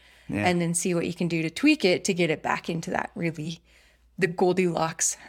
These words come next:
Speaker 2: uh, rule or the Gold-, Goldilocks zone that, that the author describes.
Speaker 1: The variable rewards. I think of that when I think of my sparkling water, <laughs> actually. So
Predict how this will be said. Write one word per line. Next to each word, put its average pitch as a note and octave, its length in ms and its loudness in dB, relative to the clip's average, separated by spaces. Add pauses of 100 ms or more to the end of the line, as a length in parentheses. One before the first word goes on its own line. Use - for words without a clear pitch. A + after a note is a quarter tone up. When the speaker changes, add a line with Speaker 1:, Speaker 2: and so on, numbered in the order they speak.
Speaker 2:
uh, F#3 320 0
rule F#3+ 400 -2
or F3+ 80 2
the F3 100 -6
Gold-, F3 380 -4
Goldilocks F#3 540 -2
zone E3+ 320 0
that, - 220 -4 (240)
that F#3+ 200 -4
the - 240 -2
author F3 280 -2
describes. - 640 -4 (800)
Speaker 1:
The G#2 100 -2
variable F#2 680 4
rewards. E2 800 -6 (260)
I D#3 120 -2
think G2+ 260 0
of E2+ 180 -2
that F#2 360 4 (260)
when G2 180 -2
I E2+ 60 2
think F2+ 260 0
of F2+ 180 -2
my E2 380 2 (720)
sparkling E2+ 640 0
water, - 360 -2
<laughs> - 40 -4
actually. - 560 0 (220)
So G2+ 340 6